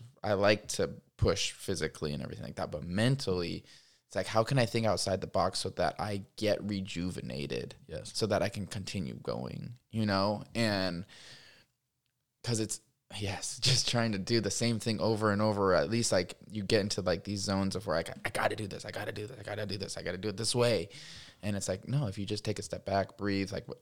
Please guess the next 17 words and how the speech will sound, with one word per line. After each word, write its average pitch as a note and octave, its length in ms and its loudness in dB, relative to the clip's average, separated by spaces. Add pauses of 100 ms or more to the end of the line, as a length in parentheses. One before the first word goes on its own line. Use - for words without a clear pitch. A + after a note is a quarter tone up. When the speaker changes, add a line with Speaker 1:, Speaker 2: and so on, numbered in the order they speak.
Speaker 1:
that - 200 -2
runner G2+ 280 4
was, F#2+ 360 6
and, C#2+ 280 -6
and F2 360 -2
then G#2 500 2
come G#2+ 260 -2
around F#2+ 420 2
full F2 220 0
circle D3 380 0
to G2+ 140 2
it, C#2+ 100 4
and F#2 100 0
then G2 180 2
go, F2+ 260 2 (160)
you G#2+ 100 -2
know, D#2 320 -2